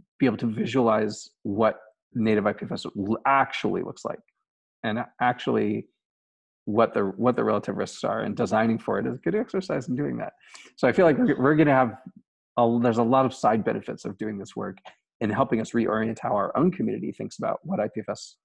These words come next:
success looks like. And it's, it's complicated.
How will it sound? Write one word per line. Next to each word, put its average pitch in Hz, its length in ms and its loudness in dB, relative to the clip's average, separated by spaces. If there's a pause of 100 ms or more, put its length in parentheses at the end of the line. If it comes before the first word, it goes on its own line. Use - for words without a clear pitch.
(160)
success - 600 -6 (120)
looks - 180 -14
like. - 140 -12 (920)
And 104 320 -2
it's, - 320 -8 (180)
it's - 120 -12
complicated. - 680 0